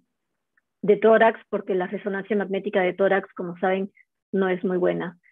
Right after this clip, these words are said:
Aspiración de médula ósea y biopsia bilateral y punción lumbar. Este,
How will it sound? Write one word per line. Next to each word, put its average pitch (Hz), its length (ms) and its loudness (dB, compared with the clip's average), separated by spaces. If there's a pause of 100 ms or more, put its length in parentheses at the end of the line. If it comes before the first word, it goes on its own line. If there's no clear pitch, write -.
(280)
Aspiración 214 580 4
de 233 120 4
médula 220 400 8
ósea 226 320 0
y 214 80 -2
biopsia 202 420 -2
bilateral 208 680 -2
y 233 120 -8
punción 214 500 -2
lumbar. 185 360 -2 (460)
Este, 202 560 0